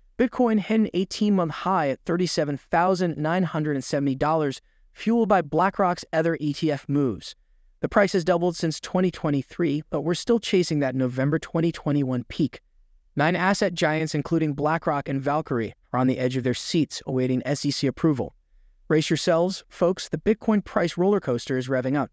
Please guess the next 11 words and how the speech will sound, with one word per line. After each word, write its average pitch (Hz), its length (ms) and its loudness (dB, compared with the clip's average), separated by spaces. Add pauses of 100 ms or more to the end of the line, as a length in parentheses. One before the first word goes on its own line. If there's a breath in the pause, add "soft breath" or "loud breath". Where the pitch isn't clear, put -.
(760)
Tick - 220 2
tock, 170 360 2 (160)
tick 240 180 2
tock, - 340 -2 (120)
it's 156 140 -6
the - 80 -2
spot - 480 0
E 170 120 0
T - 100 -2
F 151 120 0
countdown. 143 540 -4